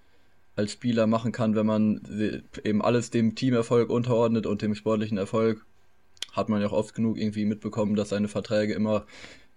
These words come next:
relativ fi-, teamfreundlich gewesen sind, sodass eben das Franchise dann eben um ihn herum das bestmögliche Team aufgestellt hat und eben, ja, die besten Spieler, um die, die Siegschancen zu erhöhen, was ja auch jetzt dann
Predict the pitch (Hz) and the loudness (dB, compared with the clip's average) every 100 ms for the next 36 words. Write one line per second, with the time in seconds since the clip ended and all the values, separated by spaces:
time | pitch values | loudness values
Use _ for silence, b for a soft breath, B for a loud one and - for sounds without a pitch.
0 | - 107 104 110 - - - 123 120 120 | -4 -2 -2 -4 -6 -10 -2 -2 0 0
1 | 113 110 113 113 107 107 107 107 107 104 | 2 0 -2 0 0 0 -2 0 -2 -2
2 | - - 107 107 101 B B B B - | -6 -4 0 2 0 B B B B -20
3 | - - - - - 101 - - - - | -20 -20 -20 -20 -10 -8 -8 -14 -20 -20
4 | - - - - 113 113 117 104 107 104 | -20 -20 -20 -2 0 0 0 -2 -2 0
5 | 107 107 104 B B B B B B - | 0 0 -2 B B B B B B -2
6 | 127 123 117 117 123 123 117 - 117 - | 0 2 2 2 2 2 2 0 -2 0
7 | 117 120 110 113 - 123 120 113 - 107 | -2 -2 -4 -4 -2 0 2 0 0 -2
8 | - 110 110 110 107 110 104 87 107 104 | -4 -4 0 0 -2 0 0 2 2 2
9 | 101 - - - - - - - - - | 0 -8 -20 -20 -20 -20 -20 -20 -20 -8
10 | 107 104 98 107 117 - 113 110 101 104 | -4 -2 0 -2 -2 -2 0 2 2 2
11 | 104 104 101 98 107 107 123 - 120 117 | 0 0 -2 -2 -2 -2 -4 0 0 2
12 | - 113 113 113 135 143 120 123 117 98 | -2 -2 0 2 4 4 2 2 2 4
13 | 113 113 104 - 110 104 | 2 0 -4 0 0 0